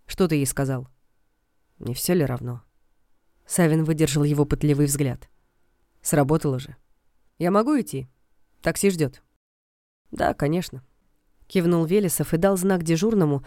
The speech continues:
чтобы тот открыл турникет. "Всего доброго". "И тебе не хворать", —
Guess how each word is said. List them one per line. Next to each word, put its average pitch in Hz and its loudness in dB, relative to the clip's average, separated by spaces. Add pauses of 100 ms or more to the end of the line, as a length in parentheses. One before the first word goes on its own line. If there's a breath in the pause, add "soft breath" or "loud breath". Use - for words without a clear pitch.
(140 loud breath)
чтобы 165 0
тот 202 0
открыл 170 2
турникет. 175 -2 (580)
"Всего 233 0
доброго". 170 0 (640)
"И 139 -4
тебе 139 2
не 123 -2
хворать", — 127 -8